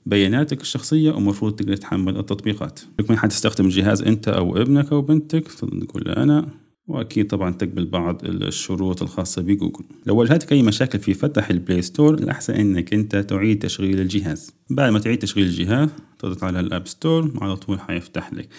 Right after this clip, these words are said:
الآن حننزل تطبيق زي مثلا تطبيق اليوتيوب ستوديو، وهو تطبيق خاص بصناع المحتوى في اليوتيوب. أي شخص عنده قناة يحتاج هذا التطبيق، وهذا التطبيق مش حينزل معك إلا لو كانت خدمات جوجل مفعلة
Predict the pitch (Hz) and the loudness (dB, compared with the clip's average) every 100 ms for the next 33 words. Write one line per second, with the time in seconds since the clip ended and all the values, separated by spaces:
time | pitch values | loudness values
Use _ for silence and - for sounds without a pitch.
0 | - - - 101 110 98 101 104 98 90 | -20 -20 -4 -2 0 2 2 2 0 -4
1 | 92 - 101 101 101 101 101 92 92 95 | -6 -8 -2 2 2 0 -2 -6 -4 -2
2 | 92 92 92 95 92 90 82 - 92 92 | -2 -2 -4 -4 -4 -4 -8 -6 -6 -4
3 | 87 90 101 101 95 95 95 - - - | -6 0 0 0 -2 -2 -2 -6 -14 0
4 | 127 123 117 151 180 95 90 - - 101 | 2 4 2 0 0 -6 -6 -8 -4 -4
5 | - 101 95 - 90 95 90 87 85 82 | -2 -4 -6 -6 -6 -4 -2 -2 -4 -4
6 | 110 - 107 110 104 101 104 123 175 - | -4 -4 -4 -2 0 0 2 2 0 -2
7 | - - - - 85 - 90 92 90 87 | -20 -20 -18 -10 -8 -6 -8 -4 -4 -4
8 | - 87 95 110 113 98 - - 90 90 | -4 -2 0 -2 -4 -8 -10 -6 -6 -4
9 | - - - 113 131 143 - - - - | -8 -8 -6 0 2 0 -6 -20 -18 0
10 | 123 143 120 113 131 143 151 151 - 117 | 4 4 2 0 4 6 6 4 -4 -2
11 | - - 131 120 117 123 117 104 120 117 | -2 0 2 2 0 0 -2 -2 0 2
12 | 98 92 90 101 98 90 90 92 104 104 | 0 -2 0 -2 -2 -4 -2 0 0 -2
13 | 98 85 104 101 98 90 - 92 87 92 | -4 -2 0 0 0 -2 -4 -6 -4 -6